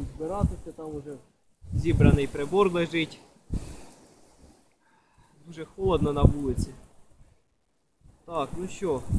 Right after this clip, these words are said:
передав привіти, наче всім. Тоді, що я ще можу сказати? Підписуйтесь на канал, ставте лайки, розповідайте друзям, коментуйте.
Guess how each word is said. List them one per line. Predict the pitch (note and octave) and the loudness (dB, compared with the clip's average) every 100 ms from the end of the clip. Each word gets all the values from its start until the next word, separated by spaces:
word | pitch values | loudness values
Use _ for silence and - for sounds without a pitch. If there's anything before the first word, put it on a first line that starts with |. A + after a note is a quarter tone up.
| - - - | -2 -6 -4
передав | D#3+ E3+ G3+ F#3 | -4 0 0 0
привіти, | - F3+ G3 - D#3+ C#3 | -2 -4 -4 -4 -6 -4
наче | D#3+ D#3+ - | 8 10 10
всім. | - F#3+ F#3 - - - - - - - - - - - - _ - _ - - - - - - - - | 8 0 -4 -4 -10 -14 -14 -16 -16 -16 -18 -20 -18 -18 -20 _ -20 _ -20 -20 -14 -12 -10 -4 -4 -4
Тоді, | C#3+ D3+ E3 D3 C#3 - - - - - - - - - - | -12 -6 -2 -2 -4 -12 -14 -4 -2 -2 -8 -10 0 0 0
що | E3 | 0
я | D#3+ C#3+ | 2 2
ще | D#3 C#3 | 0 -4
можу | B2 A#2+ | -2 -4
сказати? | - B2 B2 - - _ _ | -6 -12 -16 -16 -20 _ _
Підписуйтесь | G#3 G3+ F3 E3+ - | 0 2 0 -2 -2
на | E3+ | -2
канал, | F3 F3 F3+ E3+ - - _ _ _ | 0 4 4 4 0 -10 _ _ _
ставте | - E3+ C#3+ D#3 | -4 -2 0 -2
лайки, | D#3+ D#3+ D3+ - - - - - - - - - - - - | 2 4 4 0 -6 -8 -6 -6 -8 -12 -12 -12 -12 -10 -6
розповідайте | D#3 - F3+ F3 F#3 F3 E3+ | -6 -2 0 4 4 4 0
друзям, | F#3 G3+ D#3+ D3+ | 0 2 2 0
коментуйте. | C3+ E3+ E3+ - G#3 F#3+ - C#3+ | 2 2 6 6 6 4 0 -2